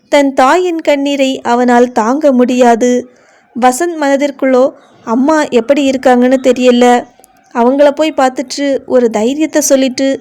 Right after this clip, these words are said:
அதுக்கு அப்புறமா வேலையை பார்க்கலாம்" என்று நினைத்து கொண்டான். தன் அதிகார கவசத்தை கொஞ்சம் ஒதுக்கி வைத்துவிட்டு ஒரு சாதாரண மகனாக தன் தாயை தேடி அவன் வீட்டுக்கு கிளம்பினான்.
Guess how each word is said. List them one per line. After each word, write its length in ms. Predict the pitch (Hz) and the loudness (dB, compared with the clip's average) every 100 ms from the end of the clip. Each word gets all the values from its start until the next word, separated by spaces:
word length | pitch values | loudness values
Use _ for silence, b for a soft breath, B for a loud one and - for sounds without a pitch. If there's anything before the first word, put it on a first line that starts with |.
| _ | _
அதுக்கு 360 | 220 220 277 311 | -6 -4 0 0
அப்புறமா 420 | 262 269 247 254 | 2 0 0 0
வேலையை 360 | 233 233 277 269 | 0 0 2 2
பார்க்கலாம்" 640 | 247 233 247 240 240 240 B B B | 0 -2 0 0 0 -6 B B B
என்று 300 | - 254 262 | 0 2 4
நினைத்து 400 | 262 254 254 269 | 2 2 2 -2
கொண்டான். 600 | 262 240 240 247 247 240 - b b b | 0 2 4 2 2 -2 -10 b b b
தன் 200 | 285 277 | 0 2
அதிகார 520 | 254 240 254 320 370 | 0 -2 0 0 0
கவசத்தை 600 | 349 330 320 339 - 320 | 0 0 0 -2 -4 -4
கொஞ்சம் 380 | 320 285 285 254 | 0 0 0 2
ஒதுக்கி 340 | 247 311 349 | 0 2 2
வைத்துவிட்டு 720 | 320 294 294 302 269 277 285 - | 2 2 0 -2 0 0 0 0
ஒரு 220 | 269 269 | 2 2
சாதாரண 640 | 269 226 226 294 311 339 320 | 0 -2 0 2 2 0 0
மகனாக 720 | 294 311 302 294 285 277 - - | 0 0 0 0 0 -2 -4 -2
தன் 240 | 277 277 | -2 0
தாயை 440 | 285 320 359 349 | 0 2 0 -2
தேடி 380 | 339 311 277 302 | -2 -2 0 0
அவன் 260 | 277 262 262 | 0 0 -2
வீட்டுக்கு 440 | 269 269 277 285 285 | -2 -2 -4 -4 0
கிளம்பினான். 640 | 233 240 247 247 247 | 0 2 2 2 2